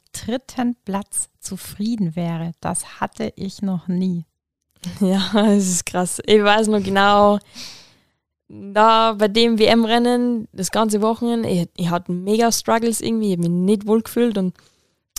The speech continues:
Speaker 2: ich hab davor noch nie bei der W M irgendwas geholt gehabt, weil zwanzig zwanzig war ich eben verletzt und dann bei der einen W M, da bin ich gestürzt im Final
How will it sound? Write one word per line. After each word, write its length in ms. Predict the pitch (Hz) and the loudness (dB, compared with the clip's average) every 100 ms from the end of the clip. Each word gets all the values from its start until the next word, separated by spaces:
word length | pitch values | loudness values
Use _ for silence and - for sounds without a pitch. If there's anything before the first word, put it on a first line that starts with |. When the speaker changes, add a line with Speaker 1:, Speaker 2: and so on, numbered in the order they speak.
| - | 0
Speaker 2:
ich 100 | 208 | 2
hab 100 | 196 | 2
davor 280 | 196 202 190 | 0 2 0
noch 80 | 190 | 2
nie 520 | 226 247 247 254 247 | 2 2 2 0 0
bei 120 | 226 | 2
der 140 | 226 220 | 2 2
W 40 | |
M 480 | 226 233 233 233 233 _ _ - | 0 0 0 -2 -6 _ _ -2
irgendwas 420 | 220 233 233 - | 0 2 0 0
geholt 260 | 240 240 | 0 0
gehabt, 320 | - 247 - 185 | 2 -2 -2 -2
weil 560 | 196 196 196 196 202 | 0 0 0 0 -2
zwanzig 340 | - 202 196 185 | -2 -4 -4 -2
zwanzig 400 | 208 214 196 190 | -2 -2 -2 0
war 160 | 190 | 2
ich 60 | 196 | 2
eben 100 | 196 | -2
verletzt 420 | 208 220 247 - | 0 0 0 -2
und 60 | 196 | -2
dann 560 | 190 190 185 185 185 - _ - | 0 0 -2 -4 -6 -12 _ -4
bei 120 | 190 | 0
der 140 | 196 - | 0 2
einen 280 | 202 196 | 0 0
W 60 | 196 | 2
M, 580 | 196 196 202 202 202 190 | 2 2 2 0 0 0
da 280 | 196 190 - _ - | 0 0 -4 _ -10
bin 120 | 190 | -6
ich 60 | 180 | -4
gestürzt 400 | - 247 254 - | 0 0 0 -2
im 80 | 226 | -2
Final 260 | 220 226 | 0 0